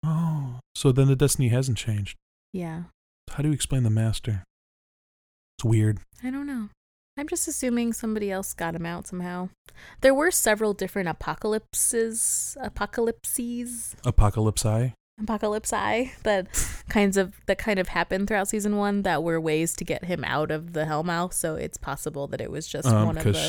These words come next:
Speaker 1: w-,
Speaker 2: those.
Speaker 1: yeah, most likely.
Speaker 2: Like, they had the Anointed One, or the Annoying One,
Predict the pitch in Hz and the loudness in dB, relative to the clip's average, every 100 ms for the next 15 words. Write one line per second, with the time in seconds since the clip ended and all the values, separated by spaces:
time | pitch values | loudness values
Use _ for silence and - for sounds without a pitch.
0 | 85 107 113 113 110 107 - - 110 - | 2 2 2 2 2 0 -2 0 0 2
1 | 104 - 110 98 202 196 196 185 170 156 | -2 2 2 2 0 2 2 4 2 2
2 | 156 170 208 196 202 202 208 214 - - | -2 -2 -2 0 0 2 0 -2 -6 -18
3 | _ - 165 160 156 151 147 156 160 165 | _ -8 -6 -4 -4 -4 -4 -4 -4 -4
4 | 170 | -4